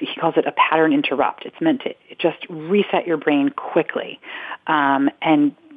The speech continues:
stop you from whatever, you know, train of thought is causing you all this anxiety, whatever's going on. And it just gives you a quick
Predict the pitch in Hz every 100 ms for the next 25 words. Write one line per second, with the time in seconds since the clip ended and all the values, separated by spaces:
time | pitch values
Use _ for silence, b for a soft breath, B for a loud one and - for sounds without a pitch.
0 | - _ - - 170 170 180 165 165 147
1 | 147 - 160 151 151 - _ - 147 127
2 | - - 160 139 - 139 131 151 143 -
3 | 143 143 139 139 135 131 139 135 131 127
4 | 113 120 147 165 156 165 143 135 127 127
5 | 117 123 135 160 151 - 156 139 147 -
6 | - - 190 -